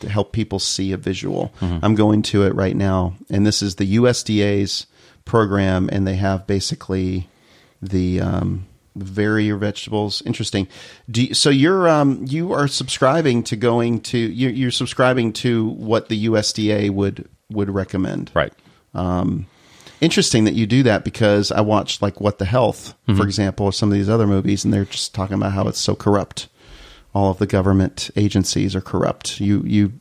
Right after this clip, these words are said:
Speaker 1: you nod your head w-, and wink with a, with a kind of laugh at that
Speaker 2: Ah,
Speaker 1: attitude,
Speaker 2: yes.
Speaker 1: right?
Speaker 2: Well, it's, and that's the thing about a lot of these documentaries. All of them have some good points to 'em, but always I wanna tell people, look at who is putting the documentary together.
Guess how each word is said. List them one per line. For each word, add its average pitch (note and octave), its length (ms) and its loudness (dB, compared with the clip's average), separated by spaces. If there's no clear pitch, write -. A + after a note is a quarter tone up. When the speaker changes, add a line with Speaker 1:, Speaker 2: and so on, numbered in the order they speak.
Speaker 1:
you G#2 280 0
nod G#2 380 0
your G2+ 100 0
head G2+ 260 2
w-, - 200 0
and G2+ 220 2
wink G2+ 380 2
with G2+ 180 -2
a, G2 140 -4
with G#2 160 4
a G2 40 2
kind G2+ 240 2
of G2+ 80 2
laugh G2 280 2
at G2 120 -4
that F2+ 300 -2
Speaker 2:
Ah, C#3+ 460 0
Speaker 1:
attitude, G2 400 0
Speaker 2:
yes. - 20 -2
Speaker 1:
right? B2+ 260 0
Speaker 2:
Well, E3 180 6
it's, C#3 300 -2
and B2+ 140 0
that's C#3 180 -2
the B2+ 80 -4
thing A#2 220 0
about G2+ 240 2
a G#2+ 60 -2
lot G2+ 180 0
of G2 80 0
these F#2+ 140 -2
documentaries. F2 640 -2
All C#3+ 180 4
of C#3+ 60 -2
them B2 120 2
have G#2 160 0
some F#2+ 180 -2
good F2+ 200 0
points G2 340 0
to G2 260 2
'em, G2 200 2
but G#2+ 160 0
always A2 340 2
I G2+ 40 2
wanna G2+ 180 0
tell G2 120 -6
people, F2+ 400 -2
look A#2 220 2
at - 100 0
who G2+ 180 2
is F#2+ 120 0
putting F#2 400 2
the F#2 80 0
documentary E2+ 500 0
together. D2+ 400 -2